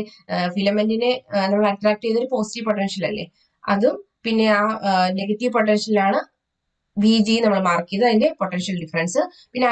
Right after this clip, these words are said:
ഐ ജി എന്ന് വെച്ച് കഴിഞ്ഞാൽ distance between grid ആണ്, ഈ grid തമ്മിലുള്ള distance എത്രയാണ്,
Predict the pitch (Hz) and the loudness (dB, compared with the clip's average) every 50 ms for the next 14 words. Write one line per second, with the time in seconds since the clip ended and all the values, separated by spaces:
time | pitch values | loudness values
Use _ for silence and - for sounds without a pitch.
0 | 233 247 254 254 285 285 277 254 226 214 226 214 214 247 254 240 208 202 202 - | 2 0 0 0 -2 0 2 0 0 0 0 0 2 2 2 0 0 -2 -4 -4
1 | - 247 254 254 226 208 185 190 202 220 240 240 208 185 180 160 156 156 160 160 | -6 -8 -6 -4 -4 -6 -4 0 0 0 2 0 0 -2 -2 -2 -2 -2 -2 -2
2 | 151 - - _ - 208 220 220 202 208 - - 185 190 190 185 190 226 220 214 | -4 -8 -12 _ -4 -2 -2 -2 -4 -6 -8 -6 -4 -2 -2 0 0 2 2 2
3 | 208 190 185 185 202 277 330 - _ _ _ 185 185 - - 196 196 196 - 165 | 2 2 0 0 0 0 -2 -4 _ _ _ -6 -4 -4 -2 -2 -2 0 0 -2
4 | - - 151 151 - - - | -2 -2 -4 -4 -4 -6 -12